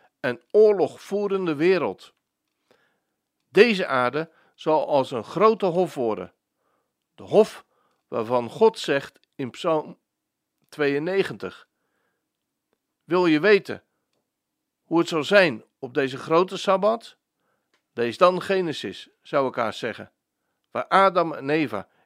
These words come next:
in alle rust mochten leven en waar de Satan dan gebonden zal zijn. Wat een geweldige tijd zal dat zijn!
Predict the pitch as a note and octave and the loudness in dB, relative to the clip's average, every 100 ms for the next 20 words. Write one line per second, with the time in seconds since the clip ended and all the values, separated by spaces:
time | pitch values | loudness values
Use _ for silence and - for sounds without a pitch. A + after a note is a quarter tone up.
0 | _ D3+ C#3+ _ _ G#3+ A3+ G#3 F#3+ F3+ | _ -6 -6 _ _ 6 8 6 2 0
1 | - - - - B2+ A#2 E3+ C#3+ G#2+ F#2 | -4 -16 -20 -12 -6 0 2 2 -4 -16
2 | _ _ _ _ _ _ - C3+ B2+ G#2 | _ _ _ _ _ _ -4 2 2 2
3 | - D#3+ E3 E3 D#3+ F3 - _ _ G2 | -2 0 0 0 -4 -6 -14 _ _ 2
4 | E3+ G#3+ F#3+ - - C3 F3 F#3 C#3 A#2+ | 4 2 -6 -10 -6 -4 -2 -2 -4 -4
5 | A2 A2 F#2 E2 _ _ _ _ _ _ | -4 -4 -6 -8 _ _ _ _ _ _
6 | _ _ _ _ _ _ A#2 B3 G#3+ D#3 | _ _ _ _ _ _ 4 4 2 -6
7 | C3+ D3+ G3+ E3+ - C3+ - D3 G#2+ - | -2 0 0 -2 -10 -8 0 0 0 -8
8 | - A2 F#2+ A#2 E3+ - C3+ G2+ F2 | -10 -10 -6 -2 -2 -2 -8 -8 -12